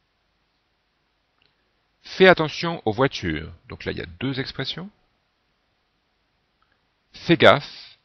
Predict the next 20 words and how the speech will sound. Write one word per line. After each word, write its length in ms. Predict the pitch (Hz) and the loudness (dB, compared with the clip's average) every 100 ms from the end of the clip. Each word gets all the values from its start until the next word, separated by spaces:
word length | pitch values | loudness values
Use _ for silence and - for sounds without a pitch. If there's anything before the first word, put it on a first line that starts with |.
| _ _ | _ _
aux 80 | 87 | 2
bagnoles. 540 | 87 135 82 60 52 - _ _ _ _ _ _ _ _ _ _ _ _ _ _ _ _ _ _ _ _ _ _ _ - | 4 4 0 -4 -8 -18 _ _ _ _ _ _ _ _ _ _ _ _ _ _ _ _ _ _ _ _ _ _ _ -16
Ce 200 | - 110 | -4 -4
fromage 600 | - 135 135 151 170 - | -2 2 4 4 2 -4
sent 320 | - - 170 | -10 -4 0
mauvais. 420 | 117 147 113 82 - _ _ _ _ _ _ _ _ _ _ _ _ _ _ _ _ _ _ _ _ _ _ _ _ _ _ - - | 0 2 2 2 -4 _ _ _ _ _ _ _ _ _ _ _ _ _ _ _ _ _ _ _ _ _ _ _ _ _ _ -20 -10
Donc 200 | 98 92 - | -8 -6 2
un 240 | 107 98 92 | 4 4 2
mot, 500 | 107 110 101 95 82 | -2 -2 0 0 2
euh, 320 | 78 76 73 | 0 0 -2
familier, 400 | - 107 98 139 | -4 -6 -2 -2
un 80 | 107 | 2
verbe 180 | 135 | 2
familier 360 | - 120 107 127 | 2 -2 -2 -6
pour 200 | - 101 | -6 -10
sentir 320 | - 131 127 | -6 -6 -4
mauvais, 220 | 104 104 | -4 -6
c'est 180 | 147 - | -6 -6
le 120 | 98 | -4
verbe 260 | 90 120 | -2 -2